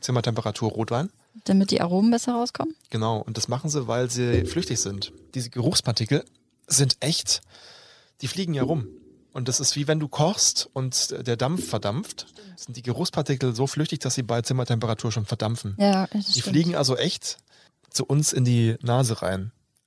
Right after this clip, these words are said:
Speaker 2: Das fand ich auch interessant, dass sie erzählt hat, das sind Partikel anscheinend.
Speaker 1: Ziemlich
Speaker 2: Ja.
Speaker 1: eklig eigentlich, wenn du so Hundekacke auf dem Weg liegen hast und die riechst, dann geht da ein Stück davon in deine Nase rein,
Speaker 2: Das denke ich
Speaker 1: sozusagen.
Speaker 2: mir seit der Corona-Zeit jedes Mal, wenn mir jemand entgegenkommt, der am Rauchen ist.
Speaker 1: Ja.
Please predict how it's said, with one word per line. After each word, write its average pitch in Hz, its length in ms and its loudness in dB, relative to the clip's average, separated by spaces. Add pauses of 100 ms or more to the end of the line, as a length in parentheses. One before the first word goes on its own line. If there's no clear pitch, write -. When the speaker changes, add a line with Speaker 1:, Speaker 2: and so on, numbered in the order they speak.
(160)
Speaker 2:
Das 143 160 0
fand 254 180 8
ich 233 140 4
auch 233 80 2
interessant, 220 420 6
dass 208 140 2
sie 196 80 2
erzählt 208 340 4
hat, 190 100 -2 (100)
das 175 140 -14
sind 190 140 4
Partikel 220 460 2
anscheinend. 156 560 2 (180)
Speaker 1:
Ziemlich 190 300 -2
Speaker 2:
Ja. - 20 -2
Speaker 1:
eklig 156 260 0
eigentlich, 120 140 2
wenn 110 80 0
du 110 60 -2
so 107 160 0
Hundekacke 127 500 0
auf 104 120 -4
dem 107 120 0
Weg 110 240 -2
liegen 113 300 -2 (100)
hast 135 300 -2
und 120 80 -2
die 123 60 4
riechst, 156 440 2
dann 117 140 0
geht 135 120 -6
da - 40 0
ein 117 80 -2
Stück - 240 -4
davon 120 220 -2
in 120 40 0
deine 110 160 2
Nase 107 320 2
rein, 92 180 -2
Speaker 2:
Das 240 160 6
denke 269 220 8
ich 247 60 6
Speaker 1:
sozusagen. 240 100 10
Speaker 2:
mir 233 60 8
seit 240 160 6
der 233 80 4
Corona-Zeit 226 640 4
jedes 247 320 2
Mal, 220 260 4
wenn 214 140 4
mir 214 80 4
jemand 214 260 4
entgegenkommt, 202 600 0
der 180 100 4
am 185 80 4
Rauchen 185 380 0
ist. 160 240 -2 (180)
Speaker 1:
Ja. 113 180 -2